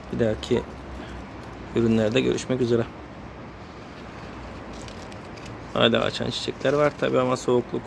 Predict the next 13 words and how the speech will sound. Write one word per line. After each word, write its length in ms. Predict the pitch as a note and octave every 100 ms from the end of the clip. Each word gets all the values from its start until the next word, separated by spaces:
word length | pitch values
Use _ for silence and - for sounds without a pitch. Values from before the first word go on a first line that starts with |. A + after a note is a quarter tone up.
| -
on 140 | B2
beş 180 | A#2+ -
derecenin 320 | B2 A#2+ A#2+
altına 320 | A#2+ A#2 B2 B2
düştüğü 260 | B2 A#2+
zaman 260 | A2 A#2 D3+ - - - - - - - -
şeyler 300 | A2 A2 C3 B2 -
duracak. 400 | A#2+ A2+ A#2 - - - - - - - - - - - - - - - - - - - - - - - - - A2
Ee, 200 | G#2+ G#2
gelişimler 580 | A#2 A2 - A#2 C3 B2
duracak 380 | A2+ G2 G2
tabii 160 | B2 A2+
ki. 180 | -